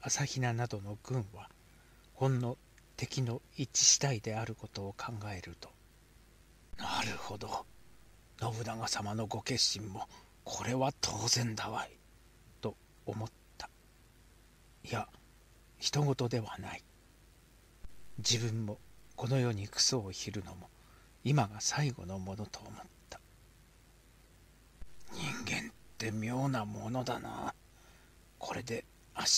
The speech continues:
日はもうこの世にいないのか。そんなことまで考えたりしていると、ふと誰やら下の沢の方から、ガサッ、ガサッと、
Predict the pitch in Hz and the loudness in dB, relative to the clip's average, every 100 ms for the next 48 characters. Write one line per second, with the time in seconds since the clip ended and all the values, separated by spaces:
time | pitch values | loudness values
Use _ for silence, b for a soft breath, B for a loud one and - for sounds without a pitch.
0 | - - 110 104 117 123 113 - - 131 | 6 0 0 -2 -2 -2 -4 -8 -4 0
1 | 139 117 131 120 123 120 120 127 113 - | 2 2 2 0 0 -2 0 -2 -4 -4
2 | - - - - - - - - - - | -4 -6 -12 -20 -20 -20 -20 -20 -20 -20
3 | - - - - - - - - - - | -20 -20 -20 -20 -20 -20 -14 -12 -10 -8
4 | - - 143 139 - 135 120 98 95 101 | -4 2 2 2 0 -2 -4 -6 -8 -6
5 | - 120 117 117 98 90 87 82 - 101 | -2 -2 -2 -4 -4 -8 -6 -4 -4 -4
6 | 92 107 98 - - - - - - - | -10 -10 -14 -14 -20 -20 -20 -20 -20 -20
7 | - - 113 - - 143 139 87 - - | -12 -2 -2 -2 0 2 2 0 -10 -16
8 | - - - - - - 123 113 113 - | -20 -20 -20 -10 0 4 4 4 0 -2
9 | 117 120 113 104 104 - - - - - | 0 0 0 -4 -10 -10 -14 -14 -20 -20
10 | - - - - - - - - - - | -20 -20 -20 -20 -6 0 2 0 -12 -20
11 | - - - - - - - - - - | -20 -20 -20 -8 4 6 6 4 -20 -20
12 | - - - - - - - - - - | -20 -20 -20 -14 -12 -10 -10 -10 -10 -12
13 | - - | -2 0